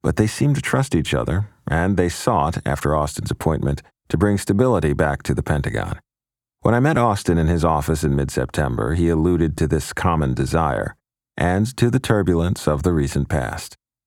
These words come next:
"We needed to make sure we had the relationship right and the swim lanes right.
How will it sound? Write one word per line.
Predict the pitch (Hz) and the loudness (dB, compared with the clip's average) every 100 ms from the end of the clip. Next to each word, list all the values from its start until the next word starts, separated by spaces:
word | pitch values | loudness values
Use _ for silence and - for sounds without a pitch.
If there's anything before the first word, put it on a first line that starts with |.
| _ _ _ | _ _ _
"We | 87 | 2
needed | 101 98 | 2 4
to | 98 | 4
make | 98 90 | 2 2
sure | 104 98 | 2 4
we | 95 | 4
had | 92 90 | 4 2
the | 82 | 2
relationship | 78 82 101 101 107 104 76 | 2 2 0 0 0 0 0
right | 76 73 80 - | 0 0 -2 -2
and | 78 78 | 0 0
the | |
swim | - - 127 117 85 | -2 0 2 2 2
lanes | 69 55 50 | 0 -2 -4
right. | 62 50 - | -4 -4 -6